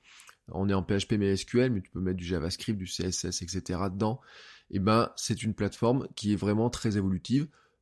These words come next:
Donc, au moins, c'est un très bon dépa-, un très bon point de départ. Et il ne faut pas oublier que sur WordPress, vous avez aussi des plugins qui vous permettent d'exporter le contenu et l'envoyer vers d'autres types de contenus. Et par exemple, c'est ce que j'ai fait moi,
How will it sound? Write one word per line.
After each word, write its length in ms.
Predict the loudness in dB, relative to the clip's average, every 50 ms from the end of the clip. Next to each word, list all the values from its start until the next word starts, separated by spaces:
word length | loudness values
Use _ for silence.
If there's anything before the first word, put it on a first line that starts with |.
| _
Donc, 340 | 2 4 6 6 6 6 2 -6 -12 _ _ 6
au 160 | 8 8 8
moins, 300 | 10 8 8 8 8 6
c'est 140 | 4 4 2
un 80 | 0
très 200 | 0 0 2 2
bon 180 | 2 4 2 2
dépa-, 320 | 2 2 0 0 -2 -8 -4
un 300 | -2 0 0 0 0 -2 -4 -8
très 180 | -6 0 0 2
bon 160 | 2 2 0
point 160 | 0 0 0
de 60 | 0
départ. 440 | 0 0 0 0 -2 -2 -2 -6 _ _ _ _ _ _ -8 _ 6
Et 320 | 8 8 8 6 2 _ _ _ _ -6
il 60 | -6
ne 60 | -2
faut 120 | -2 0
pas 120 | 2 2 2
oublier 380 | 2 2 0 0 0 0 -2 -4 -14 -20 -20 -20 _ _ _
que 120 | 0 0 2
sur 160 | 2 4 2
WordPress, 360 | 2 2 0 -2 -2 -2 -2
vous 100 | 0 2
avez 100 | 2 2
aussi 220 | 2 2 0 0 -2
des 100 | -2 -2
plugins 320 | 0 -2 -2 0 -2 -4
qui 120 | -4 -4
vous 60 | -10 -6
permettent 360 | -2 0 0 2 0 0 2
d'exporter 440 | 0 0 0 0 -4 -4 -4 -4 -4
le 60 | -4
contenu 400 | -4 -8 -6 -4 -4 -4 -4 -4 -6
et 140 | -8 -6
l'envoyer 600 | -2 0 2 2 2 4 4 4 6 6 4 4
vers 220 | 4 2 -2 -2 -2
d'autres 360 | -2 2 2 2 2 0 _
types 200 | -10 -8 -8 -6
de 100 | -6 -6
contenus. 420 | -6 -8 -12 -10 -4 -2 -2 -2 -2 _ _ -20 -20 _ _ -6
Et 100 | -6 -4
par 220 | 0 2 2 2
exemple, 480 | 4 2 2 2 2 0 -2 -4 -12 -16 _ _ -20 -16 -10
c'est 180 | -8 -6 -6
ce 60 | -4 -2
que 80 | -2
j'ai 140 | -2 -2 -4
fait 160 | -4 -6 -6
moi, 300 | -2 0 0 0 0 -2